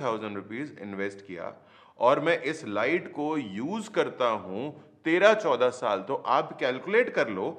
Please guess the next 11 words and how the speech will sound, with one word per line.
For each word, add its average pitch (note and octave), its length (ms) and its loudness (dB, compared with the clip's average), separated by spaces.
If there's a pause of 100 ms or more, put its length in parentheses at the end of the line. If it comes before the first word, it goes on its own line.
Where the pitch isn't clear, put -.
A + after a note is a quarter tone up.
(200)
कि C#3 120 -4
ये D3 60 -2
लाइट B2+ 480 2
आपको A2 540 -2 (360)
कितनी C#3+ 380 -4
value G#2 480 0
for C3 120 0 (140)
money G2+ 300 -6
पड़ F#2 120 -2
रही E2 360 -10
है। D#2+ 200 -20